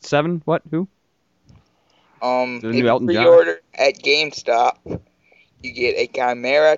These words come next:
Speaker 2: Tooth necklace and a multiplayer boost that puts you up at level five.
Speaker 1: I hear the girls love those.
Speaker 2: <clears throat>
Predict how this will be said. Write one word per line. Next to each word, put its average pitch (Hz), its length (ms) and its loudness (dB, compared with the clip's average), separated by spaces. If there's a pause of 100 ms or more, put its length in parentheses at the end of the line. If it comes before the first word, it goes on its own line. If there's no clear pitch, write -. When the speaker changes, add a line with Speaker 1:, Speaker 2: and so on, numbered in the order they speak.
Speaker 2:
Tooth 147 400 -8
necklace 127 800 -10 (500)
and 131 140 -4
a 123 80 -4
multiplayer 123 680 0
boost 120 580 -8 (120)
that 120 140 0
puts - 260 -2
you 135 120 2
up 127 120 -2
at 120 140 -4
level 123 240 -2
five. - 500 -6 (460)
Speaker 1:
I 107 100 -4
hear 143 160 0
the 117 100 -2
girls 117 460 0
love 104 420 -2
those. 90 420 -4 (440)
Speaker 2:
<clears throat> 98 60 -16